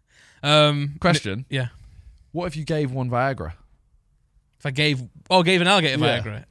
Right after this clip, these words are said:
Speaker 1: X I X Viagra.
Speaker 2: No, that's not a thing.
Speaker 1: <laughs> Oh, okay. Uh, well, I'm sure it would get a bigger erection.
Speaker 2: You don't get a bigger erection. Your penis doesn't get extra
Speaker 1: I
Speaker 2: big.
Speaker 1: think it does.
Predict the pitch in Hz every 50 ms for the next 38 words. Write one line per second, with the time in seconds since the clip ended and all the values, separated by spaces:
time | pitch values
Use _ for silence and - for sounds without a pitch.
0 | - _ - 160 165 - 170 185 190 175 - 151 143 127 127 117 120 104 127 -
1 | _ _ _ - - - _ - 139 131 117 104 107 110 113 143 127 113 110 -
2 | 104 180 160 139 139 139 - 131 117 113 - - - - - - - - 151 147
3 | 151 151 139 143 151 147 139 127 120 - 147 139 127 127 127 120 - _ _ _
4 | - 139 127 127 151 165 156 131 120 113 110 - 117 113 117 117 - - - -
5 | - _ _ _ 131 123 - 147 123 127 107 107 95 123 113 104 98 98 98 98
6 | - 92 - 87 90 92 85 127 117 101 87 101 98 98 90 87 - 92 - -
7 | - 87 95 90 87 - 247 247 156 123 139 156 127 117 113 - -